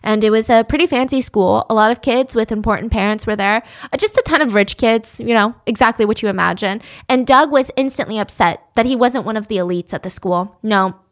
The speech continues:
Listen, military money is good money, but some of these kids,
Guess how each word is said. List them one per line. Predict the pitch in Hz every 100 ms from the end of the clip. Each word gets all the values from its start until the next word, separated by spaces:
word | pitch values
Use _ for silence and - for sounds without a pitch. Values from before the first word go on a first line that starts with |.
| _ _ _ _ -
Listen, | 220 226
military | 214 233 269 240
money | 220 202
is | 202
good | - 220 190
money, | 190 170 156
but | 175 160 - - -
some | - 240
of | 240
these | 240 -
kids, | - 226 226 214 -